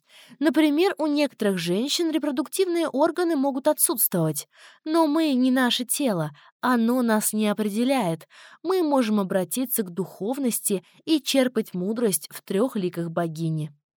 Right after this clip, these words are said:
Богиня-дева Астрея. Астрея — звездная дева древнегреческой мифологии, девственная богиня невинности и правосудия. Последняя из бессмертных богов, она оставалась на земле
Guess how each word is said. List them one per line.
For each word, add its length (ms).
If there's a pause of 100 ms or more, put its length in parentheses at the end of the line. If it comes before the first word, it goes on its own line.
(160)
Богиня-дева 1500
Астрея. 760 (460)
Астрея — 840
звездная 760
дева 340
древнегреческой 800
мифологии, 840 (300)
девственная 720
богиня 580
невинности 760
и 160
правосудия. 920 (300)
Последняя 640
из 200
бессмертных 720
богов, 600
она 300
оставалась 540
на 100
земле 500